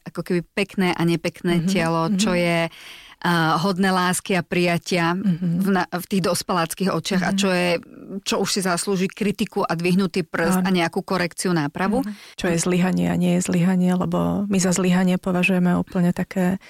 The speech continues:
Speaker 2: niekedy hovadiny.
Speaker 1: Toto mi ona vravela, že ona ako dieťa, pre ňu to, jej to vlastne nedávalo vôbec zmysel.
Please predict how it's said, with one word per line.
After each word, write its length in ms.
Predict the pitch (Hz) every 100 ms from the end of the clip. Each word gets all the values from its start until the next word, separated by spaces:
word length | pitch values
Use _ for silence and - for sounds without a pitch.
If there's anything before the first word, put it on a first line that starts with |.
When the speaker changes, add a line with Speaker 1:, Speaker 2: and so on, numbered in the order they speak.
| - _
Speaker 2:
niekedy 320 | 185 - 180
hovadiny. 800 | 160 175 170 165 170 165 196 -
Speaker 1:
Toto 180 | 277 339
mi 140 | 254
ona 160 | 214 226
vravela, 380 | 202 196 208
že 100 | 170 190
ona 220 | 190 233
ako 260 | - 185 -
dieťa, 320 | 180 175 196
pre 160 | 202 190
ňu 100 | 196
to, 200 | - 208
jej 180 | 185 185
to 120 | 180
vlastne 360 | 196 175 175 196
nedávalo 480 | 190 190 220 185 170
vôbec 260 | 185 196
zmysel. 540 | 185 170 165 165 143